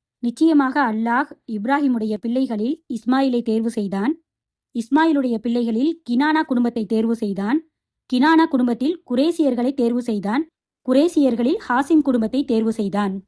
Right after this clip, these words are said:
அப்ப இதுலயே நம்ம தெரிஞ்சுக்கிறது என்ன, குரேசியர்களில் வந்த ஹாசிம் குடும்பத்தை சேர்ந்தவங்க தான் ரசூல் ஸல்லல்லாஹு அலைஹி வஸல்லம்னு நம்ம தெரிஞ்சுக்கணும். இன்னும் நம்மளுக்கு அல்லாஹ்வுடைய தூதர் சொல்லி காமிக்கிறாங்க, படைப்பினங்கள்ல மனிதன், ஜின்னுன்னு ரெண்டு பிரிவு இருக்கு. அதுலயும் ரொம்ப சிறந்த பிரிவா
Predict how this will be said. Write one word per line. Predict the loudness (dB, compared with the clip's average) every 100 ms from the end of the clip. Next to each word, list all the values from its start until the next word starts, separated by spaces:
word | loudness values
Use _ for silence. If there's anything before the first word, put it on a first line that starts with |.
| _ _ _ -14
அப்ப | -4 -2
இதுலயே | 0 0
நம்ம | 0
தெரிஞ்சுக்கிறது | 0 -2 -2 -2 -2
என்ன, | -2 -2 -2 -6 _ _
குரேசியர்களில் | 0 2 2 0 2 0 4
வந்த | 4 4 0 -2 -4 _ _ -6
ஹாசிம் | -2 2 2
குடும்பத்தை | 2 0 -2 -4
சேர்ந்தவங்க | -2 -2 -2 -4
தான் | -2 -4 -4 _
ரசூல் | -8 -6 -4
ஸல்லல்லாஹு | -4 -4
அலைஹி | -6
வஸல்லம்னு | -4 0 0
நம்ம | 0
தெரிஞ்சுக்கணும். | 0 -4 -4 -6 -10 _ -20 -20 _ _ _ _ 2
இன்னும் | 2 2
நம்மளுக்கு | -2 -2 -4 -6 -4
அல்லாஹ்வுடைய | -6 -4 -2 -2
தூதர் | -2 -4
சொல்லி | -4 -4
காமிக்கிறாங்க, | -4 -4 -6 -4 -4 -6 _ _ _ _ _ _
படைப்பினங்கள்ல | -6 -2 0 0 0 -2 2
மனிதன், | 2 2 2 4 4
ஜின்னுன்னு | 2 2 2
ரெண்டு | 2 0 0
பிரிவு | 0 0 -2
இருக்கு. | -4 -8 -10 _ _ _
அதுலயும் | -4 2 4 4
ரொம்ப | 4 0
சிறந்த | 0 2 2 2
பிரிவா | -2 -2